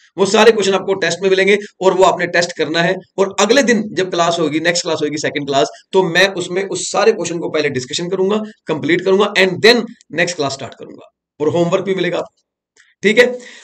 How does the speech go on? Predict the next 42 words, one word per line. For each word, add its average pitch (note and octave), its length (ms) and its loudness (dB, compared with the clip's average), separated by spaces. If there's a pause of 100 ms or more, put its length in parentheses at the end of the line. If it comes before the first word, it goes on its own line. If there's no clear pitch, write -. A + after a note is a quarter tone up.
(120)
और F#3+ 540 6
daily A3 320 4
test B3+ 180 6
होगा, A3+ 220 8 (180)
जब G#3+ 200 6
chapter G#3+ 280 2
खत्म B3 200 4
होगा A3+ 180 6
तो A#3+ 260 4
एक A3+ 160 4 (360)
जो E3 160 0
test F#3+ 240 4
होगा F#3 140 0
वो A3 100 8
chapter G#3+ 380 0
wise B2+ 240 -2
होगा, - 280 -16
Daily E3 220 2
test E3+ 200 -2
के D#3+ 80 2
बाद D3+ 160 2
एक D3+ 100 -2
और D3 140 2
test A#2+ 220 -8 (300)
chapter - 260 0
wise। A2+ 240 -4 (100)
और - 80 0
जब D#3+ 200 -2
पूरा G#3+ 180 4
syllabus G3 220 -2
खत्म F#3+ 160 -6
होगा E3 240 2 (220)
तो F3 80 -2
आपको F#3+ 160 2
एक F#3+ 60 0
पांच F#3+ 580 -2 (100)
फुल G3 160 4
फ्लेज, F3 260 -2 (180)
मतलब, D3 420 -4
test D#3 180 -4
दिए C#3 120 -2
जाएंगे, C#3+ 340 -2